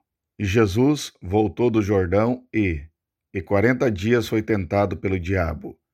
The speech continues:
E, terminados eles, finalmente teve fome. E disse-lhe o diabo: "Se tu és o Filho de Deus, dize a esta pedra que se transforme em pão." E Jesus lhe respondeu, dizendo:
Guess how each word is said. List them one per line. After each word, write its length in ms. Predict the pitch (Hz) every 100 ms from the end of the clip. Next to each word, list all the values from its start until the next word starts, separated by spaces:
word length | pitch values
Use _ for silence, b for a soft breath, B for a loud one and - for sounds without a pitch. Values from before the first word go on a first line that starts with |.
| _ _
E, 320 | 123 107 76 b b b b _
terminados 920 | 117 117 107 101 113 107 104 87 - -
eles, 560 | 110 110 127 151 - - _ _
finalmente 640 | _ 120 117 110 113 117 120
teve 320 | 104 113 113
fome. 560 | 104 110 107 90 73 - _ _ _ _
E 160 | - 104
disse-lhe 460 | 90 135 135 123 117
o 80 |
diabo: 580 | 104 101 98 82 76 - _ _ _ _ _
"Se 180 | - 110
tu 220 | - 123
és 240 | 127 123
o 80 | 117
Filho 280 | 101 120 113
de 140 | 107
Deus, 580 | 87 98 107 113 110 - _ _ _
dize 460 | - 90 131 131 117
a 40 |
esta 300 | 110 110 107
pedra 400 | - - 107 107
que 140 | 107 104
se 160 | -
transforme 480 | 104 107 95 104 107
em 80 | 107
pão." 400 | - 104 95 78 - _ _ _ _ _
E 60 | 95
Jesus 400 | 98 101 113 123
lhe 120 | 113
respondeu, 720 | 110 110 - 110 98 98 92
dizendo: 720 | 90 113 101 101 85 80 -